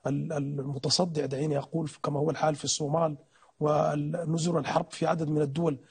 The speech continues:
في القرن الأفريقي، تشي بأن المجتمع الدولي أكثر حرصا لكي يجد حلول لهذه القضية، قضية، آه، سد النهضة. وبالتأكيد الوساطة من روسيا ودول الخليج ربما تكون عوامل دع-،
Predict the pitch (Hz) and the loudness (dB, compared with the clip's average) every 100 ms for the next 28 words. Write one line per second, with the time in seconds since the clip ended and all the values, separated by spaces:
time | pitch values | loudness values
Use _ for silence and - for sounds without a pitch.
0 | - - 151 175 170 165 202 214 220 294 | -16 -4 2 2 2 0 0 2 4 2
1 | - 226 196 185 170 170 233 202 175 160 | 4 4 4 4 0 2 2 4 4 4
2 | 208 214 233 226 - - - 226 - 202 | 4 6 6 4 -6 -10 0 0 2 2
3 | 233 226 - 240 208 180 - 180 170 170 | 2 2 2 4 4 2 0 0 0 -2
4 | - _ _ - 165 220 214 190 160 139 | -8 _ _ -4 4 6 6 4 2 2
5 | 135 180 254 196 160 175 175 156 - 147 | 4 8 8 6 4 4 4 0 0 2
6 | 185 220 254 - - - 156 180 165 - | 4 4 2 -8 -10 -2 2 2 2 0
7 | 156 147 151 143 143 165 139 156 185 196 | 2 4 2 -2 0 0 2 2 4 4
8 | 240 - - - 170 160 156 190 - 269 | 2 0 -20 -4 2 2 4 2 4 6
9 | 214 185 160 202 196 170 156 214 - 196 | 6 4 4 4 4 0 2 2 4 2
10 | 175 160 185 214 226 196 190 185 226 190 | 2 0 0 0 0 0 0 0 2 4
11 | 185 170 202 190 | 4 2 0 0